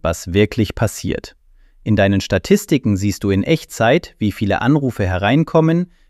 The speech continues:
wie viele du annimmst und wie viele in die Voicemail gehen, sodass du sofort nachsteuerst,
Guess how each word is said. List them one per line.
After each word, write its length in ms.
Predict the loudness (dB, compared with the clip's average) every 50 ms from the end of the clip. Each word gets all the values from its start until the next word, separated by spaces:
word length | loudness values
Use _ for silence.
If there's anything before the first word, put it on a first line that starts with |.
| _ _
wie 120 | -4 -4
viele 280 | -2 -2 0 0 0 0
du 140 | 0 -2
annimmst 640 | 0 0 2 2 4 4 4 4 2 2 -2 -8 -4 0
und 320 | 4 4 4 4 2 0
wie 100 | -2 -2
viele 320 | -2 0 0 2 2 2
in 140 | 2 2 2
die 140 | 0 0 2
Voicemail 500 | 2 2 2 2 0 0 0 0 0 -2
gehen, 380 | -2 -4 -4 -4 -4 -4 -8 -8
sodass 320 | -6 -6 -2 -2 -2 -2
du 120 | -2 -4 -4
sofort 580 | -2 -2 -4 -4 -2 0 2 2 2 2 2
nachsteuerst, 800 | 0 0 2 0 -2 -4 -4 0 0 2 2 2 0 0 -4 _